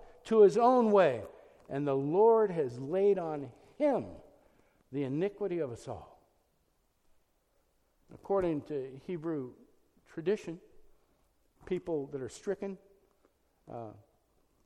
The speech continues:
are stricken for having done something wrong. If you do good, God will bless you. If you do bad, you're in trouble. You get punished. To the Jews, this would mean that the servant would be punished, the description we see here, for sinning.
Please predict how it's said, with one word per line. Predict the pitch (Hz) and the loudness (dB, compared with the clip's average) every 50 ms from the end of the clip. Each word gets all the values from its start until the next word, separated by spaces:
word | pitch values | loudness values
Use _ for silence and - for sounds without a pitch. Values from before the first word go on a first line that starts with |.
| _ _ _ - | _ _ _ -14
are | 127 123 | -14 -14
stricken | - - - 196 196 - 202 | -10 -6 -6 -6 -4 -6 -6
for | 165 180 180 | -6 -4 -2
having | 190 208 208 202 190 | -2 -2 -2 -2 -2
done | 202 208 202 | -4 -4 -4
something | - - 220 214 226 226 196 175 | -4 -4 -4 -4 -4 -4 -4 -2
wrong. | 170 170 196 247 262 196 98 85 92 - _ _ _ _ _ _ _ _ _ _ _ _ _ _ _ | -2 -2 -2 -2 -4 -8 -10 -14 -18 -20 _ _ _ _ _ _ _ _ _ _ _ _ _ _ _
If | - - - | -20 -18 -14
you | 147 | -8
do | 139 196 196 170 | -6 -6 -4 -2
good, | 156 190 208 247 220 190 - | 0 0 0 0 -2 -6 -8
God | - 151 165 170 | -6 -4 -4 -4
will | 165 143 | -4 -6
bless | 127 147 180 214 208 - - | -4 -4 -4 -4 -4 -8 -12
you. | 254 226 208 196 _ _ _ _ _ _ _ _ _ _ _ _ _ _ _ | -14 -14 -16 -18 _ _ _ _ _ _ _ _ _ _ _ _ _ _ _
If | - | -18
you | 127 | -8
do | 120 175 170 | -6 -4 -2
bad, | 147 170 190 220 214 185 151 | 0 0 0 0 -2 -6 -6
you're | 156 170 | -6 -6
in | 180 170 | -6 -8
trouble. | - - - - 196 185 156 - - - - _ _ _ _ _ _ _ _ _ _ - | -10 -16 -10 -6 -4 -4 -4 -6 -10 -20 -20 _ _ _ _ _ _ _ _ _ _ -16
You | 101 | -12
get | 113 143 - - | -10 -10 -10 -10
punished. | - - 165 131 82 - - - _ _ _ _ _ _ _ _ _ _ _ - | -8 -8 -8 -8 -10 -14 -20 -20 _ _ _ _ _ _ _ _ _ _ _ -16
To | 127 | -14
the | 143 | -12
Jews, | 131 120 185 214 220 208 156 | -8 -4 -4 -4 -4 -4 -4
this | 180 170 - - | -8 -8 -8 -8
would | 175 151 | -10 -8
mean | 156 165 165 170 170 | -6 -6 -6 -6 -6
that | 151 147 - | -8 -10 -12
the | - | -14
servant | - - - - 185 185 185 185 190 185 208 220 - - _ _ _ _ _ _ - | -16 -16 -10 -6 -4 -4 -4 -4 -6 -8 -8 -12 -16 -20 _ _ _ _ _ _ -14
would | 139 139 131 | -12 -10 -8
be | 147 151 | -8 -8
punished, | 143 - - - 165 165 175 175 - - - _ _ - _ _ _ _ _ _ | -10 -10 -10 -8 -8 -8 -8 -10 -12 -16 -20 _ _ -20 _ _ _ _ _ _
the | 127 117 113 117 | -20 -20 -20 -20
description | 127 - - - 175 160 - - 170 160 | -20 -20 -14 -12 -12 -12 -10 -10 -12 -10
we | 151 | -12
see | - - - 170 160 | -12 -12 -12 -12 -10
here, | 151 175 185 180 - - _ _ _ _ _ | -10 -10 -10 -12 -14 -18 _ _ _ _ _
for | _ - 196 | _ -12 -12
sinning. | - - - - 233 233 220 156 | -12 -12 -10 -8 -6 -6 -6 -8